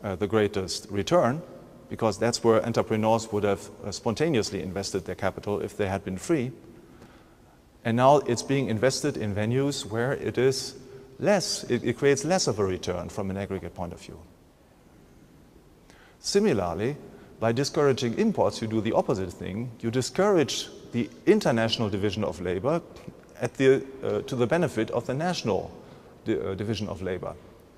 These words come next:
But the point is that this use of capital then is again inefficient.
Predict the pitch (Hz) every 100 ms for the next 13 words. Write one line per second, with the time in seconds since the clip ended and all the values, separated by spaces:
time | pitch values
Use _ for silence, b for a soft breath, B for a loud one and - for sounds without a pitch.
0 | B B B B B B _ _ - 117
1 | 123 - 202 220 - 117 - 117 123 165
2 | 160 - - - 113 175 156 120 143 143
3 | 135 135 117 120 117 127 131 165 165 123
4 | 120 92 95 - -